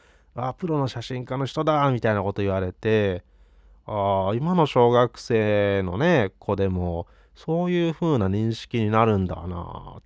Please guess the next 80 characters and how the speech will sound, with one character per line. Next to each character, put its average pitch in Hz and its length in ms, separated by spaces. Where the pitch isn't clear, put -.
て - 100
い 80 120
う。 82 280
つ - 120
ま 147 80
り 104 60
三 202 300
脚 220 280
っ 208 40
て - 280
い 190 120
う 185 80
も 180 160
の 175 160
が、 92 460
ま 107 80
あ、 - 20
三 135 220
脚 165 220
の 190 100
せ 233 140
い - 40
か - 80
ど 120 80
う 135 40
か 98 80
わ 87 120
か 104 100
り 123 100
ま 139 140
せ 151 180
ん 127 80
け - 160
ど、 98 460
え 98 1200
ー、 - 80
ま 120 120
あ、 - 80
一 175 220
種 110 120
特 - 320
殊 - 180
な、 165 540
あ 98 40
ー、 104 40
ま 107 80
あ、 - 20
装 139 200
置 104 240
で 92 180
あ 90 80
る - 80
っ - 20
て 101 80
い 98 80
う - 20
よ 98 100
う 92 40
な 90 80
認 95 240
識 107 840
だ 127 140
っ - 60
た 127 160
ん 104 80
じ 98 80
ゃ 98 40
な 170 200
い 165 80
か 147 180
な 190 320
と 113 120
は 95 80
思 92 140
う - 20
ん 90 40
で 95 120
す - 80
よ - 120
ね。 135 240